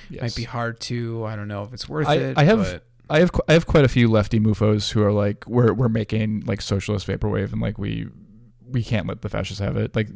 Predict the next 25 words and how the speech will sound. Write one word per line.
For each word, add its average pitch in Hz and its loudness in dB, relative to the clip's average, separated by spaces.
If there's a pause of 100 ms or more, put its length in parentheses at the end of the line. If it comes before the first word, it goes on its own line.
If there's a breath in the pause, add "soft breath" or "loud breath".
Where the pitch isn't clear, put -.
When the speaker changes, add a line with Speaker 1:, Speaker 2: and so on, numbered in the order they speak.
(160)
Speaker 1:
th-, 135 8
this 127 4
one 104 4
guy, 104 2 (500 loud breath)
um, 101 0 (1200 loud breath)
I 113 2
will 107 4
look 107 2
him 104 4
up 104 4
and 104 4
mention 101 0
him 98 0
in 101 0
a 98 0
second. 104 -4 (140)
Um, 107 -2
he, 107 0
he - -2
specifically 110 4
makes 104 -2
leftist 101 -2
socialist 95 -2
vaporwave 104 -2
art. 110 -2